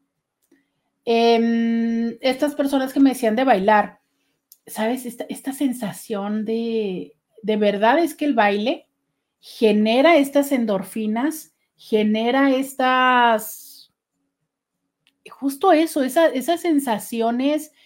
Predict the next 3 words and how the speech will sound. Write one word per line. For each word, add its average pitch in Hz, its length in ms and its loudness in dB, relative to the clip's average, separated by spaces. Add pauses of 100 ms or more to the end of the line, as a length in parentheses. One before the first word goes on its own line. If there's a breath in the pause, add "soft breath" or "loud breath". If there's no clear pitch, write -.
(420 soft breath)
tan 226 640 0
placenteras, 214 1000 -4
¿no? 202 400 -10